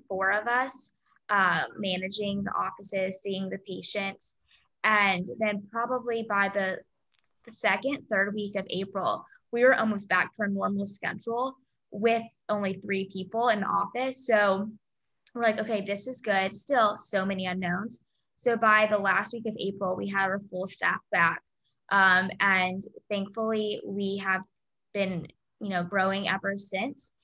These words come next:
And like you said, I really think because of this,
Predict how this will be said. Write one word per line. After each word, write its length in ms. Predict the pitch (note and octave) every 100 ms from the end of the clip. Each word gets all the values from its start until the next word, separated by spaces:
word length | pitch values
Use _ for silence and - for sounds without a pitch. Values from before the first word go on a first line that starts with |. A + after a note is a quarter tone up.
| _ _ _
And 480 | G#3+ G#3 G3 G3 G3 G#3
like 220 | G#3 A3
you 140 | A3 F#3+
said, 580 | F#3+ - G#3+ G3+ F#3+ -
I 100 | G#3 G3+ G#3
really 340 | A3 G#3 G3+ -
think 280 | A#3+ A#3 A3 -
because 540 | G#3 G#3+ G3 G3 G3
of 160 | A3+ A3+
this, 340 | B3+ B3+ -